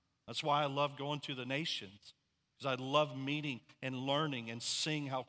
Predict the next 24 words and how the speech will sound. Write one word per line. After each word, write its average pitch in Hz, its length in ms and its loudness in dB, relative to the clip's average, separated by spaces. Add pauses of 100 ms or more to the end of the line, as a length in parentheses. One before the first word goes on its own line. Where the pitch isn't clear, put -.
cultures 123 440 -8
live. 127 360 0 (300)
It's 143 220 0
not 147 260 6
about, 147 220 2
listen, 151 340 0 (240)
the, 143 240 -2
the, 147 300 -2 (180)
y-, 143 200 -4
you 156 320 2
and 175 100 4
I 175 260 8
in, 143 240 0
in 147 160 2
our 147 320 4 (160)
American 147 680 0
culture 165 500 -2
is 127 260 -4
not 147 300 2
God's 147 320 4
standard. 139 640 0 (4000)
But 123 140 -4
righteousness 135 760 2
is. 85 420 -12